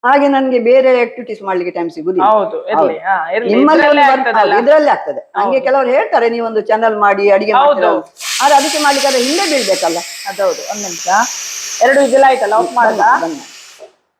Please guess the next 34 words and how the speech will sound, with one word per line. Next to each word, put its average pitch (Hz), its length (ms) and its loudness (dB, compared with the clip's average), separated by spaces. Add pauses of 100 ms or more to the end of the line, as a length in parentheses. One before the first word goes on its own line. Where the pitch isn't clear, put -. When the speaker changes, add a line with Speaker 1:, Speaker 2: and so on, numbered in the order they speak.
(280)
Speaker 2:
ಓಕೆ, 185 160 -2
ಈಗ 196 160 0
ಮಸಾಲೆ 233 440 2
ಸಹ 254 120 -4
ಕೆಂಪಗೆ 254 360 -2
ಆಯ್ತಲ್ಲ 196 340 2
Speaker 1:
ಹೌದು, 214 120 4
Speaker 2:
ಹುರ್ದು? 214 300 -2
Speaker 1:
ಇದಾಯ್ತಲ್ಲ? 196 320 2
Speaker 2:
ಆಫ್ 214 60 -6
ಮಾಡಿದಿರಲ್ಲ? 190 600 0
Speaker 1:
ಸರಿ. - 680 -6 (100)
Speaker 2:
ಓಕೆ, 175 180 -8
ಇದನ್ನೀಗ 233 380 -2
ಗ್ರೈಂಡ್ 233 300 0
ಮಾಡ್ಲಿಕ್ಕೆ 185 320 -4
ಉಂಟಲ್ಲ? 175 240 0
Speaker 1:
ಹೌದು. 180 300 0
ಇದಕ್ಕೆ 202 180 -4
ಸ್ವಲ್ಪ 214 260 0
ತೆಂಗಿನಕಾಯಿ, 214 840 0
Speaker 2:
ಓಕೆ. 190 220 -4
Speaker 1:
ತೆಂಗಿನಕಾಯಿ 233 280 0
ತುಂಬಾ 262 260 2
ಹಾಕ್ಬಾರ್ದು. 156 480 -2
Speaker 2:
ಹಾ. - 520 -8 (520)
Speaker 1:
ಆಮೇಲೆ 202 240 -4
ಸ್ವಲ್ಪ 190 280 -4
ಮೆಣಸು. 190 720 -2 (100)
Speaker 2:
ಓಕೆ. 160 240 -10 (220)
Speaker 1:
ಮೆಣಸು 214 300 2
ನಮ್ದು 208 340 2
ಕಣ್ಣಿದು 240 400 2
ಹಳ್ತ, 175 260 2